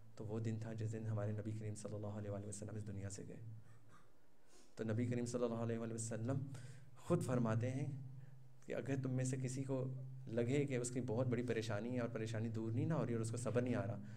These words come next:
तो इस बात को याद कर, मेरे जाने को याद कर लिया करें। तो इस, हमें इस चीज़ से अंदाज़ा क्या होगा कि हम, हम, हमारी क्या, हम कौन हैं?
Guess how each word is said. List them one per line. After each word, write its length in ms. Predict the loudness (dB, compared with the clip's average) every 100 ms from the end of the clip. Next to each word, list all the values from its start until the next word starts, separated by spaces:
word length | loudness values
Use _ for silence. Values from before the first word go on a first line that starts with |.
| -10 -10 -6
तो 100 | -4
इस 120 | 0
बात 220 | 2 2
को 80 | 2
याद 240 | 0 0 -4
कर, 140 | -6 -10 -12 -12 -14 -14 -14 -14 0
मेरे 200 | 4 4
जाने 300 | 4 4 6
को 80 | 4
याद 260 | 2 0
कर 100 | -2
लिया 180 | -6 -8
करें। 180 | -10 -12 -12 -14 -14 -14 -14 -14 -14 -16 -14 -14 -14 -14 -14 -14 -14 -14 -12
तो 120 | -10 -2
इस, 140 | -2 -2 -6 -10
हमें 320 | 2 6 6 6
इस 320 | 2 0 2
चीज़ 160 | 2
से 60 | 4
अंदाज़ा 320 | 6 8 6
क्या 140 | 6 4
होगा 140 | 4
कि 80 | 2
हम, 280 | 2 2 2 0
हम, 240 | -2 0 0 -4 -4
हमारी 240 | 6 6 6
क्या, 160 | 2 2 0
हम 180 | -2 -2 2
कौन 280 | 4 4 2
हैं? 140 | -2